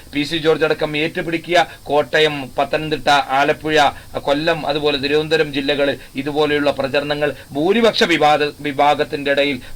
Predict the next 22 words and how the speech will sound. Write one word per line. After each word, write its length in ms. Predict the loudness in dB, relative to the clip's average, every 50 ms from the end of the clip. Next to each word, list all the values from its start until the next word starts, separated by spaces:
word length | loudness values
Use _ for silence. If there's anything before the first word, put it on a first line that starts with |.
| -10
വലിയ 440 | 2 4 4 4 4 4 4 4 4
രീതിയിൽ 320 | 4 4 0 -2 -2 -2
നടത്തിക്കൊണ്ടിരിക്കുന്ന 840 | 0 -2 -2 -2 -4 -6 -4 -4 -4 -4 -4 -6 -6 -6 -2 0 0 2
രാഷ്ട്രീയ 640 | 2 2 2 2 0 -2 -6 -6 -2 0 0 0
സാഹചര്യം 480 | 2 2 2 2 4 2 0 -2 0 -2
നാം 180 | -2 -2 -2 -2
കണ്ടിരുന്നു. 460 | -4 -2 -2 -4 -4 -4 -4 -4 -6 -6 -10 -18 -14 -2 2
കഴിഞ്ഞ, 380 | 2 2 2 2 0 0 0 -2 -6 -16 -20 -8 -2
ആ, 200 | 2 4 4 4
ത്രിതല 380 | 4 2 -2 -2 0 2 2 2
പഞ്ചായത്ത് 480 | 2 0 -4 0 2 2 2 4 2 0
തെരഞ്ഞെടുപ്പിൽ 460 | -4 -4 -2 -4 -4 -4 -4 -6 -6 -8 -18 -8 -8
ഇത് 220 | -4 -4 -2 0
നടത്തിയിരുന്നു. 680 | 2 2 2 2 0 -2 0 0 0 -2 -2 -6 -6 -8 -12 -18 -10 -6
ഈ 120 | -4 -2
തെരഞ്ഞെടുപ്പിൽ 540 | 0 0 0 0 0 -2 -2 -2 -2 -2 -4
ഇത് 120 | 0 0
അതിന്റെ 240 | 0 0 0 -2 -4
തുടക്കം 420 | -4 -2 -2 -2 -2 -2 -4 -4 -4
പി 100 | -6 -6
സി 160 | -4 -6 -6
ജോർജ്, 420 | -2 -2 -2 -2 0 -2 -2 -2